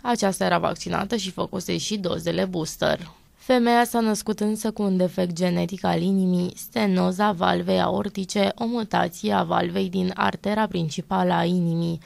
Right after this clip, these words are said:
În loc să aibă trei cuspe care permit fluxul de sânge oxigenat din inimă spre aortă și în restul corpului,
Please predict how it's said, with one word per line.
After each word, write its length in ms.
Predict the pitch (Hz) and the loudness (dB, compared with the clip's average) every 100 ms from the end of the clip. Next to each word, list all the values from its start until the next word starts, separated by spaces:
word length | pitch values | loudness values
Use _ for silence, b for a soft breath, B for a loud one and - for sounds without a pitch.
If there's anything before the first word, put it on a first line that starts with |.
| - | -2
În 160 | 254 | 6
loc 200 | 226 208 | 8 6
să 160 | - 226 | 4 4
aibă 480 | 185 175 175 190 180 - | 4 2 2 0 0 -2
trei 280 | 180 190 180 | 0 0 -2
cuspe 560 | - 220 220 - - | -6 -8 -6 -6 -6
care 400 | - 165 175 170 - | 0 0 0 -2 -2
permit 440 | 170 165 175 170 | -2 0 -4 -6
fluxul 480 | - 185 180 - 175 | -4 -4 -4 -4 -4
de 100 | 160 | -4
sânge 400 | 165 196 196 180 | -4 -2 0 0
oxigenat 640 | 160 - 175 165 165 180 | -2 -4 -8 -4 -2 -2
din 160 | 175 165 | -2 -2
inimă 380 | 180 196 170 160 | 0 0 0 -2
spre 300 | - - 165 | -6 -2 0
aortă 520 | 160 180 208 - 196 | 2 0 -2 0 0
și 180 | 185 196 | 0 -2
în 140 | 170 175 | -2 -2
restul 400 | 196 - 170 - | -2 -4 -4 -2
corpului, 640 | 220 214 202 185 180 | -2 -2 0 0 0